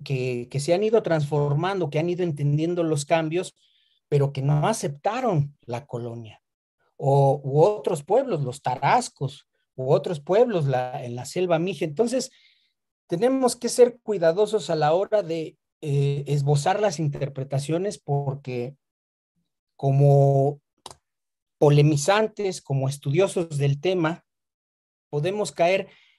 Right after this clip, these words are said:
en las dos balanzas en las que nos han querido mover. Por un lado, los mexicas eran un pueblo violento que tenía sometidos a todos los pueblos confederados hasta allá, hasta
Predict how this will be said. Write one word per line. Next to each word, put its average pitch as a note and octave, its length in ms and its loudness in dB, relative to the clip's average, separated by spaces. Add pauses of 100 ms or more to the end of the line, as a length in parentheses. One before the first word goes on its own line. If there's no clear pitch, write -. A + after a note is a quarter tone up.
(120)
en D#3 140 -6
las C#3+ 240 0
dos F3+ 200 2
balanzas F3+ 520 0
en C#3+ 80 2
las C3+ 180 -2 (120)
que C#3+ 100 -8
nos C#3 180 -4
han E3+ 140 -2
querido E3 300 -2
mover. C#3 500 0 (300)
Por E3 160 -2
un A3 140 4
lado, G3+ 480 2
los D#3+ 480 -2
mexicas A3 1000 0 (240)
eran F#3 260 0
un F#3 140 -6
pueblo F#3+ 300 0
violento D#3 600 0
que D3 100 -8
tenía D3+ 260 -4
sometidos E3+ 840 -4 (300)
a C#3 160 -10
todos F#3 280 4
los C#3+ 160 0
pueblos F#3 300 2
confederados D#3+ 1000 2
hasta C#3+ 240 -2
allá, F#3 240 4
hasta C#3 480 -4